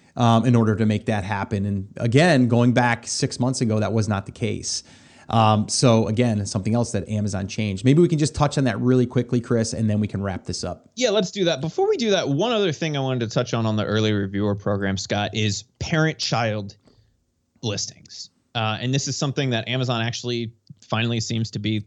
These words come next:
Speaker 2: like, acknowledging that it's a thing.
Speaker 1: Yeah.
Speaker 2: Uh, if you have a listing that has variations,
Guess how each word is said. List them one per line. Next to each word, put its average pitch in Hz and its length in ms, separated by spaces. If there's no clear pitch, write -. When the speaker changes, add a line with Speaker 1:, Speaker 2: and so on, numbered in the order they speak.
Speaker 2:
like, 101 320
acknowledging 117 720
that 113 120
it's 107 120
a 90 60
thing. 143 420
Speaker 1:
Yeah. 127 220
Speaker 2:
Uh, 123 340
if 131 140
you 165 100
have 180 480
a 143 100
listing 160 320
that 120 100
has 131 140
variations, 113 800